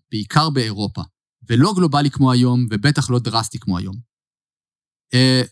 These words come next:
בעצם לא היה שינוי אקלים גלובלי, שממה הוא נובע? מעודף או מחוסר קרינה, נכון? או יותר מדי קרינת שמש, או יותר מדי גזי חממה, או פחות מדי,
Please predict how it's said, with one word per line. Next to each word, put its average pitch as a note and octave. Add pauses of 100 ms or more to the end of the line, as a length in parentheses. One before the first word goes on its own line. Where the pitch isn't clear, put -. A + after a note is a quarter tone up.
(640)
בעצם E3 (120)
לא E3
היה B3
שינוי F3
אקלים C#3+ (120)
גלובלי, A#2+ (180)
שממה A#2+
הוא D#3
נובע? F#2+ (400)
מעודף G#3
או G3
מחוסר F#3+
קרינה, A#2+
נכון? C3
או D#3+
יותר C#3
מדי B2+
קרינת A2
שמש, G#3
או B2+
יותר A2+
מדי A#2+
גזי G#2+
חממה, A#2+
או C3
פחות -
מדי, D#3